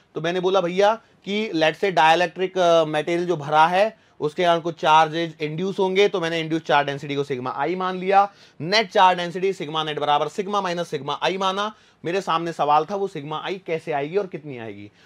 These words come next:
उस सवाल का आंसर ढूंढते हुए मैं यहाँ पर चला और इसका फाइनल रिजल्ट जो निकल के आया है वो यहाँ पर है, कहाँ गया, सिग्मा आई बराबर सिग्मा वन माइनस का वन by K।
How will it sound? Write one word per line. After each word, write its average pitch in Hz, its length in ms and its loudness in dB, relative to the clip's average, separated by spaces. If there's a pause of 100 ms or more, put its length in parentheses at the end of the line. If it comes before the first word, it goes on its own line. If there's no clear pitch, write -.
(160)
उस - 180 -6
सवाल 170 320 8
का 175 120 2
आंसर 156 360 0
ढूंढते 156 360 -8
हुए 143 220 -4
मैं 131 100 -6
यहाँ 131 220 -6
पर 170 100 0
चला 190 360 6 (340)
और 175 340 6
इसका 185 260 0
फाइनल 190 380 -4
रिजल्ट 165 300 -2
जो 156 80 -4
निकल 147 240 -2
के 147 100 -2
आया 139 260 4
है 196 280 -2 (200)
वो 139 140 -4
यहाँ 135 300 -8
पर 160 100 -4
है, 165 140 -12
कहाँ 151 320 -16
गया, 175 200 -12 (460)
सिग्मा 202 360 -2
आई 175 200 2
बराबर 147 340 4
सिग्मा 180 340 0
वन 185 220 0
माइनस 139 320 -6
का 175 120 -4
वन 131 200 -6
by 151 140 0 (380)
K। 185 120 4